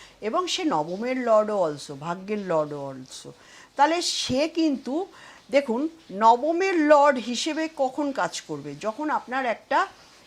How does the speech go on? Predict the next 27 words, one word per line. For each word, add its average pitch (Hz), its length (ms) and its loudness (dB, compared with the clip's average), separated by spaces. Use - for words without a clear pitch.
কেন্দ্র 254 360 -2
বা 302 140 0
ত্রিকোণের 277 720 -4
অন্তর্দশা 247 680 -4
ওর 254 200 -2
সঙ্গে 277 180 -8
কানেক্টেড 247 480 -8
হবে, 294 240 -6
তখন 247 260 -6
সে 294 80 -10
নবমের 196 380 -6
কাজ - 240 -14
করবে। - 260 -20
আর 170 140 2
যখন 285 360 4
একটা 330 300 -2
নেগেটিভ 262 460 -4
অন্তর্দশা 190 680 -6
কাজ - 240 -12
কর-, 185 120 -6
আহ, 160 720 -6
কানেক্টেড 208 460 -6
হবে, 202 240 -6
তখন 294 260 -4
কিন্তু 311 260 -6
সে 330 140 -10
ষষ্ঠের 320 380 -10